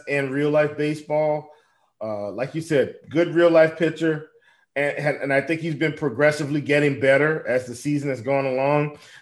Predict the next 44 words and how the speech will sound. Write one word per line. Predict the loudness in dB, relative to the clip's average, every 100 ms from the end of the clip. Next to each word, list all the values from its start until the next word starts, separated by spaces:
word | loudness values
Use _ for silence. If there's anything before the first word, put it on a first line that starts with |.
| 2
Did | 4 6
just | 2 4
pitch | 2 2
a |
great | 0 2 2 2
game | 0 0
against | -2 -2
Atlanta, | -2 0 0 2 0
which, | -2 -6
which | -8 -10 -2
I | 2
would | 2 2
consider | -6 -2 -2 -2
to |
be | -6 -6
comparable | -2 -2 -2 -2 -4 -2 -4 -6 -14 _ -20 _ 0
to | 2
the | 2
Dodgers, | 0 4 4 4 2 -4
and |
that | -2 -2
was | -4
at | 0 0 2
Atlanta. | -2 -2 -2 -4 -10 _ _ _ _ _
Um, | -12 -12 -12 -14 -6
but | -4 -4 -8 _ -20 -20 -16
I, | -10 -8 -8 -4
I | -4
don't | -4 -6
think | -12
he's | -10 -14 -12
necessary | -8 -8 -8 -10 -6 -4 -2
on | -4 -4
this | -8 -8
slate. | -4 -4 -4 -12 _ _ _
If | -10
I | -6 0
got | 0 0
down | 2 2 0
to | -4
the | -8 -6
end | -6 -2
of | 0 0
it, | -2 -6